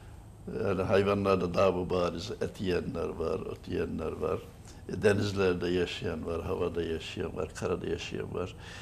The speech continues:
E, elbiseleri ayrı, değil mi? Silahları ayrı, yaşadıkları süreler ayrı. Yani terhisleri farklı. E, bu farklılıklar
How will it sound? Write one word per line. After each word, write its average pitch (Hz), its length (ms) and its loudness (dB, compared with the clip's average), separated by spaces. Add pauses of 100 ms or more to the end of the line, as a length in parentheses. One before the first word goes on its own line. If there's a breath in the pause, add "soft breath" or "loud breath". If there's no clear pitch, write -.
(300 loud breath)
E, 110 300 6 (480)
elbiseleri 147 600 10
ayrı, 143 540 10 (1040 loud breath)
değil 202 140 4
mi? 190 160 0 (340 loud breath)
Silahları 123 840 6
ayrı, 120 460 0 (480 loud breath)
yaşadıkları 156 840 8
süreler 165 640 8
ayrı. 131 480 10 (500)
Yani 113 200 -2 (640)
terhisleri 110 580 4
farklı. 135 540 2 (720 loud breath)
E, 113 140 4
bu 170 160 4
farklılıklar 156 840 4